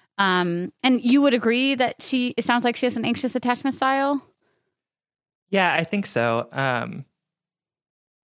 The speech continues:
Speaker 2: to be honest, she just sounds a little bit emotionally immature.
Speaker 1: Yeah, I, I
Speaker 2: Um,
Speaker 1: would say that too. You're, I think you're okay saying that.
Speaker 2: Which is not, I don't wanna say that that is a product of her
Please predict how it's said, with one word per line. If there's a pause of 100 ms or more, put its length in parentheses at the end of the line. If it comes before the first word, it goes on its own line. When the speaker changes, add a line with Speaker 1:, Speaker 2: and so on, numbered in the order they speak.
(380)
Speaker 2:
to
be
honest,
she
just
sounds (120)
a
little
bit (880)
emotionally (380)
immature. (120)
Speaker 1:
Yeah,
I,
I
Speaker 2:
Um,
Speaker 1:
would
say
that
too.
You're,
I
think
you're
okay
saying
that. (520)
Speaker 2:
Which
is
not,
I
don't
wanna
say
that
that
is
a
product
of
her